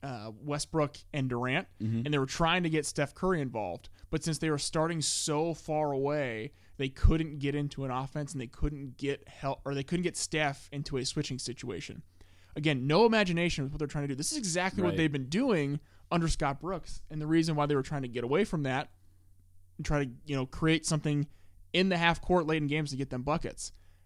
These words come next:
Speaker 1: and they could not do it last night. I was watching the Scott Brooks coached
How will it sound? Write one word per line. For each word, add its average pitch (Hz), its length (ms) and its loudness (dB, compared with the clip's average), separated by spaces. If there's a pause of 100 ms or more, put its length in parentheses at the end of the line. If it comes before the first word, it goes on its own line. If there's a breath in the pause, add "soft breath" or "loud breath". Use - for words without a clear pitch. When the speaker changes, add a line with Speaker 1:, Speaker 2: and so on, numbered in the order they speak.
(100)
Speaker 1:
and 147 100 2
they 147 60 4
could 160 260 12
not 151 220 4
do 175 140 6
it 165 40 2
last 104 240 -4
night. 123 100 -2
I 135 100 4
was 147 120 4
watching 160 360 6
the 151 60 0
Scott 143 380 -2
Brooks 143 320 0
coached - 500 -4